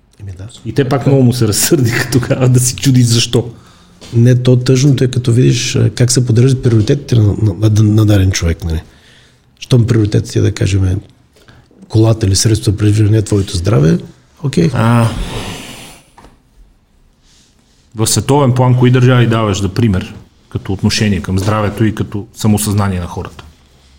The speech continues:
Speaker 2: Не може да не сте си говорили, ти пътуваш много,
Speaker 1: Говорили
Speaker 2: казваш,
Speaker 1: сме си,
Speaker 2: Щатите
Speaker 1: да,
Speaker 2: си ходил и
Speaker 1: да,
Speaker 2: това.
Speaker 1: да,
Speaker 2: А,
Speaker 1: да.
Speaker 2: въпрос това на система и на организация на системата и на бонификация на самата система към лекарите, ако хората ходят по-често на прегледи,
Speaker 1: Така.
Speaker 2: изобщо на какво се дължи?
Speaker 1: Бих
Speaker 2: Кои държави сочите за пример и защо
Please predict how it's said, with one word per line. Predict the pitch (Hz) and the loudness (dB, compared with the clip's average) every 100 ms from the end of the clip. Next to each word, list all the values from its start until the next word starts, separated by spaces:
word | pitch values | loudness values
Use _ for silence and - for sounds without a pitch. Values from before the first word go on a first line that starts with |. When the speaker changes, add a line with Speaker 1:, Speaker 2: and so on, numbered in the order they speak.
| _ _ 131 | _ _ -2
Speaker 2:
Не | |
може | 139 147 | 2 4
да | 127 | 2
не | |
сте | 120 123 | 2 -2
си | - | -2
говорили, | 104 127 165 143 127 | 0 2 4 2 2
ти | 131 | 0
пътуваш | 95 123 151 123 | 0 2 2 2
много, | 143 143 135 | 2 2 4
Speaker 1:
Говорили | 131 131 147 139 | 4 4 4 2
Speaker 2:
казваш, | 120 | 2
Speaker 1:
сме | 113 | 0
си, | |
Speaker 2:
Щатите | 107 151 110 | -2 0 2
Speaker 1:
да, | 110 | 2
Speaker 2:
си | 117 | 0
ходил | 143 143 | 2 2
и | 131 113 | 4 4
Speaker 1:
да, | 110 | 4
Speaker 2:
това. | 131 151 151 | 2 0 0
Speaker 1:
да, | 123 113 101 - | 0 2 0 -2
Speaker 2:
А, | 117 | 0
Speaker 1:
да. | 107 | 2
Speaker 2:
въпрос | 110 131 147 - | 2 0 0 0
това | 160 | 0
на | 165 | 0
система | 135 123 156 156 151 | -2 -2 0 2 2
и | |
на | 139 | 2
организация | 123 117 113 135 127 | 4 4 4 2 0
на | 131 | 0
системата | 123 127 135 131 123 | 0 0 0 2 2
и | 135 | 2
на | |
бонификация | 127 120 113 117 135 127 120 | 4 2 0 -2 -4 0 0
на | |
самата | 110 120 120 | 2 2 2
система | - 120 131 123 | -2 -2 2 2
към | 120 107 | 2 0
лекарите, | 120 123 107 104 | 0 -2 -2 -4
ако | - | -4
хората | 101 113 113 | -2 0 0
ходят | 113 117 | -2 -2
по-често | - 113 120 123 | -2 -2 -2 0
на | 107 | -2
прегледи, | 113 123 120 | 0 0 0
Speaker 1:
Така. | 117 123 120 - | 0 0 -2 -4
Speaker 2:
изобщо | 110 131 131 | -2 0 0
на | 123 | 0
какво | 135 | 0
се | 139 | 0
дължи? | 131 110 101 | 0 0 0
Speaker 1:
Бих | 120 117 127 - - - | 0 2 0 -2 -10 -4
Speaker 2:
Кои | 139 160 | 2 2
държави | 160 165 151 | 2 2 2
сочите | 160 156 131 | 0 0 0
за | 120 | 0
пример | 143 170 185 - - | 2 2 0 -2 -2
и | 139 | 0
защо | 123 123 - 151 | 2 0 0 -2